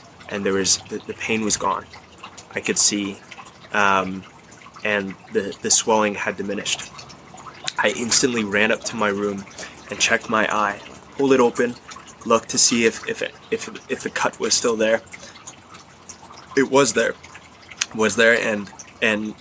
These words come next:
it was strange 'cause, and th-, that's what happens sometimes with miracles is, is, uh,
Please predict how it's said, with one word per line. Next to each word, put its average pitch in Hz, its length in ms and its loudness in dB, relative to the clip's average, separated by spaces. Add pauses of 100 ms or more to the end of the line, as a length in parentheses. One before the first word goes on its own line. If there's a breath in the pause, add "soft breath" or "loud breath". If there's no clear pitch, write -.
(200)
it 117 120 0
was 107 160 0
strange 131 320 2
'cause, - 320 2
and 107 140 -4
th-, 117 200 -8
that's 117 220 2
what 113 120 2
happens 107 380 0
sometimes 104 380 -4
with 110 120 -12
miracles 101 440 -4
is, 104 180 0 (480 loud breath)
is, 101 240 4
uh, 98 260 6